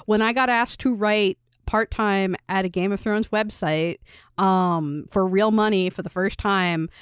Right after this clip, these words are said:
um, I remember thinking to myself, "Well, either I'm gonna flame out and this will be done in six months, or I will have a writing career by the, you know, in, in six months' time, I will either have completely flamed out or I will have a career."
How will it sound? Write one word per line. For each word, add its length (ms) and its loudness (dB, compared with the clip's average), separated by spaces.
um, 320 2
I 80 -2
remember 340 0
thinking 260 2
to 40 2
myself, 420 0
"Well, 320 2
either 340 0
I'm 120 0
gonna 160 -2
flame 340 -2
out 340 0
and 240 -2
this 120 -2
will 80 -4
be 80 -2
done 200 0
in 60 -2
six 240 -6
months, 420 -2
or 460 2
I 300 0
will 320 -2
have 400 -2
a 160 0
writing 360 -2
career 600 -2
by 220 -2
the, 100 -6
you 100 2
know, 240 0
in, 200 0
in 160 4
six 200 0
months' 200 2
time, 180 2
I 100 4
will 80 4
either 180 2
have 120 -2
completely 280 -2
flamed 200 -4
out 120 2
or 80 0
I 60 0
will 100 -2
have 220 -2
a 20 -10
career." 380 -6